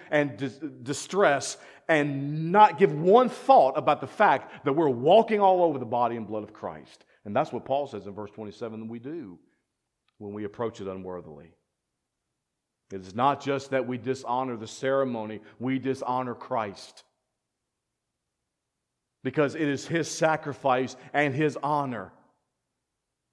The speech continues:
that we celebrate. How serious is this? Very serious. Look at verse thirty. "For this cause, many are weak and sickly among you, and many are dead." You know how,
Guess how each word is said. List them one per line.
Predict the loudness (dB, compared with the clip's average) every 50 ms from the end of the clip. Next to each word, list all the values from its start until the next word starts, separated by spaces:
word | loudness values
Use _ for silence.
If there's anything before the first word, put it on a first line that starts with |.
| _
that | -6 -6 -6
we | -6 -8
celebrate. | -12 -8 -6 -6 -6 -6 -6 -8 -12 -14 -14 -16 -18 _
How | -12 -12 -10
serious | -10 -8 -6 -4 -4 -4 -6 -8 -10 -12 -14
is | -16 -16 -16 -16
this? | -18 -18 -18 -20 -20 _ _ _ _ _ _
Very | -4 -2 -2 -2 -2
serious. | -6 -8 -10 -10 -10 -8 -8
Look | -8 -8
at | -8 -8
verse | -8 -8 -10 -10 -10
thirty. | -8 -8 -8 -8 -10 -12 -16 -20 _ _ _ _ _ _ _ _ _ _ -10
"For | -8 -4
this | -2 -2 -2 -2
cause, | -4 -4 0 0 2 2 0 -2 -6 -12 -20 -20 -20 -20 _ _ _ _ _ _ _ -8
many | -4 -4 -2 0 0 0
are | 0 0
weak | -2 -2 0 0 0 0 -2 -6 -12 -18 _ _ _
and | -12 -10 -10
sickly | -12 -8 -6 -6 -6 -4 -4 -4 -4
among | -4 -4 -4 -4 -6 -6 -6 -8
you, | -10 -14 -14 -16 -18 _ _ _ -8
and | -6 -6 -6 -6 -6
many | -6 -6 -6 -6 -10 -14 -18 _ _ _ _ _ -20
are | -20 -20 -20 _ -4
dead." | -4 -4 -4 -4 -8 -16 -20 -20 _ _ _ _ _ _ _ _ _ _ _ _ _ _ _ _ _ _ _ _ _ _ _ _ _ _ _ _ _ _ _ _ _ _ _ _ _ _ _ _ _ -12
You | -8
know | -6 -4
how, | -4 -4 -4 -6